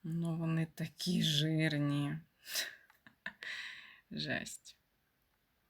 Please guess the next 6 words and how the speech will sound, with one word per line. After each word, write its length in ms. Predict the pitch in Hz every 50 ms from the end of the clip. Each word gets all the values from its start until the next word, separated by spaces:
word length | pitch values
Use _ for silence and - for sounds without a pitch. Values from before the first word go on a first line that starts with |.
| _ _ _ _ _ _ _ _ _ _ _ _ _ _ _ _ _ _ _ _ _ _ _ _ _ _ _ _ _ _ _ _ _ _ _ _ _ _ _
Блін, 500 | - - - - - - - - - -
щось 480 | - - - - 285 349 381 359 - -
я 200 | 226 226 226 220
під 240 | 220 - 208 202 -
своїх 300 | - 208 220 220 202 214
чахликів 720 | - - 262 269 - - 175 156 - - 156 180 185